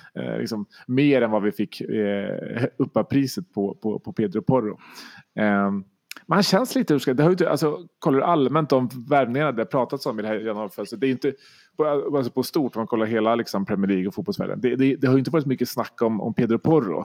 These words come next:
Eh, kollar du fantasy, han går in och kostar, eh, fem bara. Tar, tar du en, en, eh,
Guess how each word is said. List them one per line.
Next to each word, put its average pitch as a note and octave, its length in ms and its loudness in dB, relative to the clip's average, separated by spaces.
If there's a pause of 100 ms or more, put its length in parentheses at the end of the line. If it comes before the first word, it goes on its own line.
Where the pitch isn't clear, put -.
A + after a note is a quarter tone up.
(420)
Eh, G#2+ 640 0
kollar B2 180 2
du B2 60 4
fantasy, B2+ 600 0
han A2 100 2
går B2+ 120 4
in A2+ 100 2
och A2 60 0
kostar, G2+ 540 0 (120)
eh, F#2 80 -4 (1300)
fem B2+ 200 0 (580)
bara. G#2 260 0 (400)
Tar, G#2+ 200 2
tar A2+ 240 0
du A#2 120 2
en, A2 160 -4
en, G#2 340 -4
eh, G2 220 -2